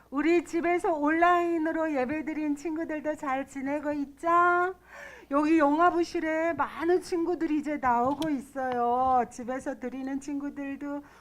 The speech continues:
얼른 교회에서 만나길 바래요. 자, 오늘의 말씀 배워봅시다. 자, 오늘은 어떤 말씀인지 우리 봅시다.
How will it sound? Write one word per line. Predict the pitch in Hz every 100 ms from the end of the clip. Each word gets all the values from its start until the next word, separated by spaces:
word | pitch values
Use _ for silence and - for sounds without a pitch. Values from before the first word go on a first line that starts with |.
| -
얼른 | - 240 285 320 320
교회에서 | 294 285 302 320 330
만나길 | 285 233 247 277 285 294
바래요. | 269 247 285 294 294 294 302 339 370 415 453 - _ _ _ _ _ _
자, | - 175 170 170 202
오늘의 | 277 330 320
말씀 | 294 254 247 - 220 208 214 302 427
배워봅시다. | 381 196 196 196 185 175 - 185 170 165 170 185 254 349 494 - _ _ _ _ _ _ - - _ - _ _ _ _ _ _ _ _ _ -
자, | 180 175 180
오늘은 | 240 302 285 277
어떤 | 269 277 - 453 466
말씀인지 | 427 277 214 - 277 247 226 196 180 175
우리 | 160
봅시다. | 170 170 165 - 196 180 180 220